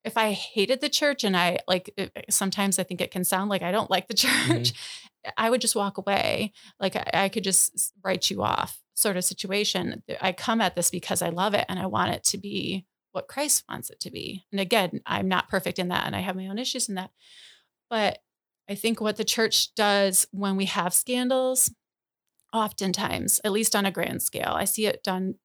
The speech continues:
Speaker 1: maybe better on local scales sometimes, but the grand scale is that, um, we want to downplay it immediately. We want to,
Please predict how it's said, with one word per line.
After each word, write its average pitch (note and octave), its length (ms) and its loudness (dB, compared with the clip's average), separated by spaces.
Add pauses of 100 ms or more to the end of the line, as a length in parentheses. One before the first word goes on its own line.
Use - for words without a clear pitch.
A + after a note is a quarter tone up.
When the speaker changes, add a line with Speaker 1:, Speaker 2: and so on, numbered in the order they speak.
(220)
Speaker 1:
maybe F#3+ 260 -4
better - 480 0
on - 400 -4
local F3+ 280 -6
scales - 340 0
sometimes, - 540 -4
but - 220 0 (500)
the G3+ 140 -2
grand G#3 300 2
scale G3 340 4
is - 260 2
that, F#3+ 300 2
um, F3+ 460 -2 (320)
we A3+ 120 -2
want - 260 2
to G3 100 0
downplay F#3 540 2
it - 200 -2 (420)
immediately. G3 800 0
We G#3+ 120 0
want G#3 300 2
to, G3 640 0